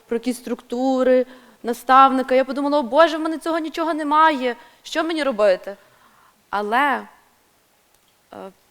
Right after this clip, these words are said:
все-таки мені вдалося досягнути того, чого я хочу, і я зрозуміла, що мені є що розказати. Е, мої,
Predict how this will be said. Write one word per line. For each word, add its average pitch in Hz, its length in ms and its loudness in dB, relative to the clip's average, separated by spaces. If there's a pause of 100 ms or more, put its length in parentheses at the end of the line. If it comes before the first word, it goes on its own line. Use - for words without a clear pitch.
(440)
все-таки 262 420 -10
мені 247 180 -8
вдалося 220 720 -8 (400)
досягнути 254 460 -10
того, 262 240 -6
чого 247 180 -8
я 226 100 -4
хочу, 294 440 -6 (880)
і 208 80 -14
я 226 160 -2
зрозуміла, 233 420 -8
що 226 180 -14
мені 226 140 -10
є 208 140 -4
що - 160 -16
розказати. 165 600 -12 (720)
Е, 175 240 -14 (540)
мої, 240 540 -8